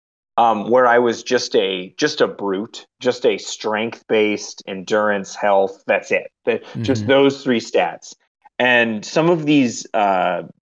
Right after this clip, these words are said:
Speaker 1: bosses that we will talk about, where it feels a little bit more like an, an on-par duel, I thought were a ton of fun. So this guy, to me, and, and all the subsequent versions of him that you fight thereafter,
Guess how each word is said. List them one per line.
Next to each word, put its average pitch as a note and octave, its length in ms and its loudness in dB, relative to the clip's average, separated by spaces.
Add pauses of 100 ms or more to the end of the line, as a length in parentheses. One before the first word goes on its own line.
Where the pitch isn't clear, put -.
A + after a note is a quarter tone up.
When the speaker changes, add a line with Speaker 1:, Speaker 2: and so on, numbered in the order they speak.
(400)
Speaker 1:
bosses A2+ 480 0
that - 120 0
we G2+ 100 -4
will F#2+ 140 0
talk G2 320 -4
about, G2 380 0 (240)
where B2+ 180 4
it B2+ 300 0
feels C#3 400 2
a C3+ 80 0
little A2+ 240 2
bit A2+ 180 -2
more G2+ 560 0
like F2 360 -4 (360)
an, F#2 280 -6
an A2 180 -2
on-par G#2 640 0
duel, F2 600 0
I G2 100 0
thought G2 200 0
were F#2 140 0
a F2 60 -2
ton F2+ 260 -6
of E2 100 -8
fun. C#2+ 380 -8
So A2+ 420 -2
this C#3+ 280 0
guy, A#2+ 320 2
to - 200 -6
me, G#2 440 -2 (380)
and, F#2+ 420 -2
and G#2 180 0
all B2 220 4
the B2 120 2
subsequent A2+ 800 -4
versions A2+ 480 -6
of A2 100 -8
him B2 180 -6
that A2 120 -8
you G2 80 -14
fight - 320 -10
thereafter, A2 680 -2